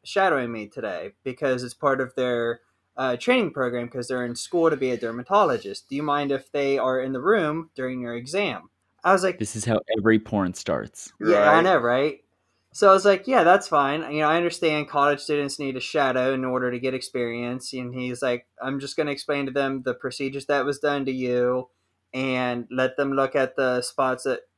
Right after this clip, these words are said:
Speaker 1: you know, we had cut out." I was like, "Okay, that's fine." So <clears throat> the, it was a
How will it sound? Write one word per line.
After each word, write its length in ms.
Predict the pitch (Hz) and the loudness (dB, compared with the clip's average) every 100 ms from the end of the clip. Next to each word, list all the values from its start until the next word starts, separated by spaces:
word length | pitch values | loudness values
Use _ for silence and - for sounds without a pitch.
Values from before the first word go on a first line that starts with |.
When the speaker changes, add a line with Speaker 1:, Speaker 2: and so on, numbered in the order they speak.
| _ _ _ _ - | _ _ _ _ -12
Speaker 1:
you 180 | 139 | -8
know, 120 | 131 123 | -4 -2
we 100 | 131 | -2
had 160 | 131 | -4
cut 200 | - 151 151 | 0 2 4
out." 360 | 120 113 120 | 2 0 -4
I 80 | 123 | -6
was 100 | 123 | -6
like, 120 | 131 | -4
"Okay, 280 | 175 196 160 | -4 0 0
that's 200 | 160 175 - | 0 -2 -2
fine." 380 | 120 107 117 - _ _ _ _ _ _ _ _ _ _ _ _ _ | -6 -6 -10 -14 _ _ _ _ _ _ _ _ _ _ _ _ _
So 800 | - - 202 185 175 175 165 - _ | -4 6 8 8 8 8 6 -2 _
<clears throat> 140 | _ - | _ -4
the, 1040 | - 190 160 160 - 170 170 165 156 143 - | -2 -2 -6 -10 -2 4 6 6 4 0 2
it 140 | 156 | 4
was 380 | 160 156 143 - - | 6 4 2 -4 -2
a 400 | 151 151 135 | 2 4 2